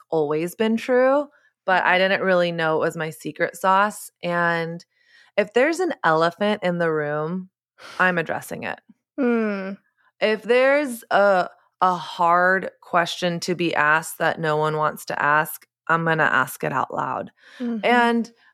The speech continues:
Speaker 1: I've kind of said it like this for many years, I ruffle feathers. <laughs>
Speaker 2: Mm-hmm.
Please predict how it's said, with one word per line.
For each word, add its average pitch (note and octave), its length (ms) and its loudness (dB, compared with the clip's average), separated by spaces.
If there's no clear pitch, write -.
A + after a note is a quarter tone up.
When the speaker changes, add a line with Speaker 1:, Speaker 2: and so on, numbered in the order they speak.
Speaker 1:
I've A3 200 -2
kind D4+ 300 -2
of F4+ 80 -2
said F#3 260 0
it F#3+ 200 2
like E3 260 -2
this E3 260 -2
for G3 140 0
many G3 260 -2
years, G#3 380 0
I D#3 200 -6
ruffle D3+ 340 -8
feathers. F3 640 -8
<laughs> - 40 -10
Speaker 2:
Mm-hmm. A3+ 460 0